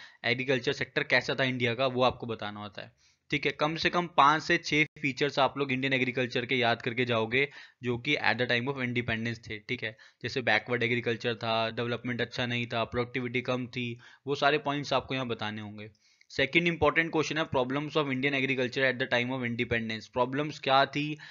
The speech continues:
अ, इंडिपेंडेंस के टाइम पे एग्रीकल्चर के अंदर, वो आपको बतानी है। तो जौन सी बुक आप लोग फॉलो कर रहे हो वहाँ से आप लोग लर्न कर सकते हो।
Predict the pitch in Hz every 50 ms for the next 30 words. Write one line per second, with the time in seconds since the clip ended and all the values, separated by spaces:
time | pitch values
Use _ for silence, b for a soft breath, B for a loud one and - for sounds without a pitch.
0 | B B B B - 120 120 123 135 135 131 151 147 147 139 135 139 139 123 -
1 | - 151 135 - - 113 123 139 147 143 143 147 143 139 127 123 135 131 - 139
2 | 123 120 - 123 120 123 120 117 120 120 120 117 107 - - 123 110 110 - 110
3 | 107 107 113 123 123 135 120 127 127 127 127 - 147 147 147 143 135 139 139 135
4 | - 143 143 135 - 135 127 127 131 127 123 123 135 131 120 117 117 - - 131
5 | 117 117 127 123 117 117 120 120 123 117 123 120 - 120 120 - - 143 143 143